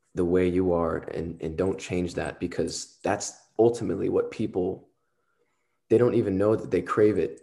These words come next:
but when they're cr-, scrolling on a screen, uh, I think the people that have, the people that are going to have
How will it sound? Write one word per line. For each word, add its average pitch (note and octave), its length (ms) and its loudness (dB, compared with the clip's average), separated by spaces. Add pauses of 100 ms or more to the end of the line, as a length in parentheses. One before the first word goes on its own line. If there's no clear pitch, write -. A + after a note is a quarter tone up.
(120)
but - 120 4
when G2 140 0
they're F#2+ 100 0
cr-, - 160 -14
scrolling G2+ 440 -2
on F2+ 100 -2
a D#2+ 40 -6
screen, F#2 640 -2 (640)
uh, E2 300 -6 (100)
I F#2+ 100 -2
think G#2+ 180 -4
the G#2 80 -2
people A2 420 0
that F#2+ 200 0
have, - 460 -4 (220)
the - 80 2
people - 360 -2
that G2 100 2
are F2+ 80 2
going F#2+ 340 0
to F2+ 100 -6
have F2 500 -8